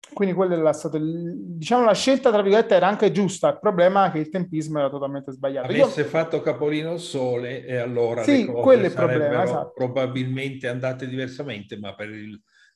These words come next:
Speaker 2: secondo anno consecutivo a Istanbul Park le intermedie, una domenica grigia umida,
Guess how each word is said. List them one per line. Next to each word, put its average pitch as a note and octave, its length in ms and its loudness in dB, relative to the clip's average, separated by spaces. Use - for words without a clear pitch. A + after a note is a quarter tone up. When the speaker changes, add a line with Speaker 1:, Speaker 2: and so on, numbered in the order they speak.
Speaker 2:
secondo D#3 420 -2
anno D#3 200 2
consecutivo C#3+ 680 -6
a B2+ 60 0
Istanbul B2 520 -6
Park A#2+ 440 -4
le A2+ 180 -6
intermedie, A#2 840 -8
una A2+ 220 -8
domenica B2 480 -6
grigia A#2 360 -4
umida, G2+ 640 -8